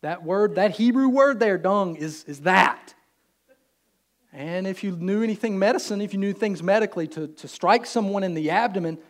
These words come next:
has that possibility. There's a lot of things that could cause a person to do that, an injury. And he sinks it in so far he can't even get the thing out. It's very graphic.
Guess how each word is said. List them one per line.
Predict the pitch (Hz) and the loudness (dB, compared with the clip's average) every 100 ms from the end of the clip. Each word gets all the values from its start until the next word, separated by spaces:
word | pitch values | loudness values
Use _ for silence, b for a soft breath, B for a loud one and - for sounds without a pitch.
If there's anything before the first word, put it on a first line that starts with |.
| B | B
has | - 202 196 | 2 2 4
that | 202 190 | 0 -2
possibility. | - 190 190 208 170 185 190 226 | -4 -6 -4 -4 0 0 0 -4
There's | 170 165 | -4 0
a | |
lot | 170 262 | 2 2
of | 285 | 0
things | 196 156 | -4 -6
that | 156 147 | -8 -10
could | - | -18
cause | - 156 147 - - | -8 -6 -6 -10 -18
a | - | -14
person | 160 - 143 | -12 -12 -14
to | 123 | -16
do | 135 165 165 | -10 -8 -8
that, | 110 120 _ _ _ _ _ _ | -12 -18 _ _ _ _ _ _
an | 147 | -14
injury. | 143 175 127 120 156 202 _ _ _ _ _ _ _ _ _ _ _ | -8 -8 -8 -12 -14 -18 _ _ _ _ _ _ _ _ _ _ _
And | - 185 | -10 -8
he | 175 | -8
sinks | - 214 - | -6 -8 -6
it | 202 | -6
in | 190 | -6
so | - 170 | -6 -8
far | - 185 | -4 -2
he | 165 | -2
can't | - 180 | -4 -10
even | 165 | -10
get | 160 | -10
the | 175 | -12
thing | - - 165 | -18 -14 -10
out. | 147 135 | -8 -8
It's | 135 | -10
very | 165 156 202 | -14 -6 -6
graphic. | 147 127 110 - _ _ | -6 -10 -12 -18 _ _